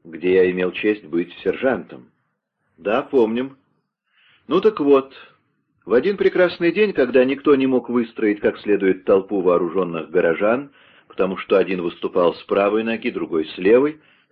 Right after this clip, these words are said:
я как раз тут подвернулся, и мне удалось заставить их всех шагать в ногу. После этого меня произвели в лейтенанты, тут же, на месте, если не боя, так учение. «Вот как», — проговорил Арамис.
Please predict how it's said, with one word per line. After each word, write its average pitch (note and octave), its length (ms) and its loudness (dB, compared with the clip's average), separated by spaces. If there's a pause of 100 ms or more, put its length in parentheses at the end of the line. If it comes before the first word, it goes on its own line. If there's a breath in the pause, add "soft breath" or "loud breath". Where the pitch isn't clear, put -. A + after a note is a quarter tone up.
(380 soft breath)
я D3 140 -2
как G3 180 -2
раз G#3 180 2
тут G3 180 0
подвернулся, G#2 760 -2 (460 soft breath)
и G2+ 100 -2
мне E3 200 2
удалось D#3 420 2
заставить D3+ 480 0
их D#3 160 -6
всех D#3 380 -2
шагать C#3 360 -4
в G#2+ 60 -10
ногу. F2 320 -8 (560)
После E3 340 2
этого D#3+ 260 2
меня A#2+ 260 -2
произвели F#2 480 -4
в D#2+ 80 -4
лейтенанты, D#3+ 720 -2 (300 loud breath)
тут F3+ 260 4
же, B2 160 -4
на E2+ 120 -6
месте, F#3 560 -4 (960 soft breath)
если D3 340 -2
не C3+ 120 0
боя, D#3 300 2
так - 360 -8
учение. D2+ 840 -6 (800)
«Вот D2+ 320 -10
как», — C#3+ 320 -8
проговорил A#2 600 0
Арамис. F#2 480 -4